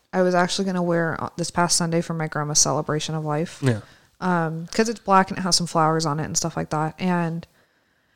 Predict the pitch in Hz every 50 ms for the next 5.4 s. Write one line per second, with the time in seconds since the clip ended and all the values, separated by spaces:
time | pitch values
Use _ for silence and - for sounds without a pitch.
0 | _ _ _ _ - 202 233 294 - - - 247 233 233 233 214 190 190 208 202
1 | - - 185 170 156 175 185 - _ _ _ _ _ _ - - 170 180 180 180
2 | 185 196 196 185 170 170 180 - - - _ _ _ _ _ - 175 170 175 180
3 | 185 185 185 190 196 190 180 165 170 - - 170 165 156 165 180 185 180 175 180
4 | 175 170 170 170 175 - - 160 160 165 170 - 170 165 170 - - 156 156 170
5 | 180 208 202 175 123 90 - -